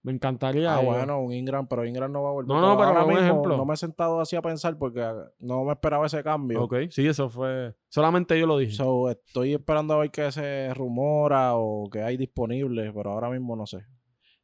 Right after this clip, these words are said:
Speaker 1: ¿Y qué piensas de Guzmán Washington?
Speaker 2: Ah, este, le va a ir bien. Va a meter bola, hay espacio.
Speaker 1: Ahí la bola es pa' él.
Speaker 2: Hay
Speaker 1: O sea,
Speaker 2: espacio.
Speaker 1: no, no es que es pa' él
Speaker 2: Pero
Speaker 1: full, pero
Speaker 2: también tiene a Hachimura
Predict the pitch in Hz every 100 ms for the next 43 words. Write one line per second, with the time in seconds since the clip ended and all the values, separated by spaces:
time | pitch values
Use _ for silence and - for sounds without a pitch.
0 | _ - 151 147 147 139 135 131 131 123
1 | - _ _ _ _ - 127 123 135 151
2 | 143 135 131 139 139 131 127 160 156 120
3 | 104 98 _ _ 101 110 127 151 139 113
4 | - 120 113 107 101 95 87 87 _ _
5 | _ 110 110 139 147 113 135 170 156 -
6 | _ _ 101 123 147 131 117 147 120 117
7 | 131 - 143 143 127 123 123 131 127 -
8 | 120 131 117 95 113 135 151 139 127 127
9 | 131 139 135 165 160 160 160 160 156 202
10 | 190 165 147 139 143 160 156 156 147 147
11 | 139 135 120 139 180 180 160 147 143 135
12 | 135